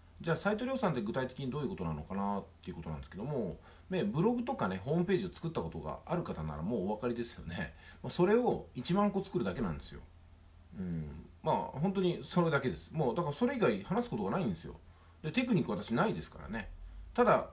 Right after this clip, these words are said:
量をやったってだけなんですよ。テクニックがないから。で、このサイトアフィリエイトに挑戦する方で、専門的な知識とか、それからアクセスを集めるテクニックとかある方なら、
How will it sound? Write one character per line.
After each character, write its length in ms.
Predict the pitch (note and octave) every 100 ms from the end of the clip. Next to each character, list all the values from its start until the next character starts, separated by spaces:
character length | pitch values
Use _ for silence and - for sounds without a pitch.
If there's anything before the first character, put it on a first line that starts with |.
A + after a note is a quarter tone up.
| -
量 240 | D#3+ B3+ D#3+
を 120 | F#2+
や 80 | E2+
っ 40 | -
た 80 |
っ 80 | B2
て 140 | - F3
だ 80 |
け 80 | F#3+
な 80 | F2
ん 20 |
で 80 | C#2
す 40 |
よ。 60 | - -
テ 80 |
ク 100 | D#3
ニ 80 | G#3+
ッ 60 | F3
ク 80 | E2+
が 60 |
な 100 | F2
い 40 | C#2+
か 100 | -
ら。 40 | - - - - - E3+
で、 320 | G#3 - - - - -
こ 120 | -
の 320 | A#3+ B3+ B2 F#2+
サ 160 | G#3
イ 60 | G#3+
ト 80 | A#3
ア 20 |
フ 60 |
ィ 60 | A#3
リ 80 | A#3+
エ 20 |
イ 20 |
ト 80 | E3
に 80 | A#2+
挑 140 | A#2+
戦 120 | A#2+
す 60 | A2
る 80 | A#2
方 160 | G#2
で、 300 | F2 A#2+ G2+
専 200 | G2 A3
門 180 | A3+ A3+
的 120 | G3
な 140 | G3 F#3
知 180 | G3+ F3+
識 160 | -
と 80 | -
か、 400 | - G#2 E2 -
そ 100 | -
れ 80 | C3
か 80 | C3+
ら 80 | -
ア 40 |
ク 80 | -
セ 80 | F#3
ス 120 | F#3
を 120 | F3
集 60 | E3+
め 100 | C3
る 200 | F2+ - -
テ 100 | E3+
ク 80 |
ニ 80 | B2
ッ 20 |
ク 80 | -
と 100 | -
か 200 | D2+ D2+ -
あ 80 | B3
る 80 | G#3+
方 220 | F3+ G#3
な 100 | G3+
ら、 280 | G3+ C#3+